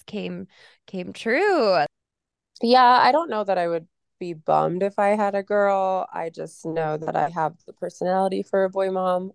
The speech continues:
Speaker 2: Um, Ryan really wants a girl, but he's like, "We'll try again." I'm like, "You think so?" <laughs>
Speaker 1: Oh,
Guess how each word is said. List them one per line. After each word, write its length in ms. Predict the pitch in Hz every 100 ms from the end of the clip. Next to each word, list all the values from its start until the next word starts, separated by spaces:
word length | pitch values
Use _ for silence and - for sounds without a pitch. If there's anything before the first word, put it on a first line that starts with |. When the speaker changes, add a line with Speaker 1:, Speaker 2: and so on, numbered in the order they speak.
| -
Speaker 2:
Um, 500 | 170 165 160 175 185
Ryan 340 | 202 196 233 233
really 220 | 233 233
wants 240 | 226 226 233
a 40 |
girl, 300 | 226 220 214
but 360 | 202 196 - - _ _
he's 160 | 185 185
like, 140 | -
"We'll 100 | 220
try 200 | 214 196
again." 280 | 165 - -
I'm 100 | -
like, 260 | - - - _
"You 140 | 220 208
think 220 | - -
so?" 300 | - - - _ _ - -
<laughs> 0 |
Speaker 1:
Oh, 400 | - 233 - 381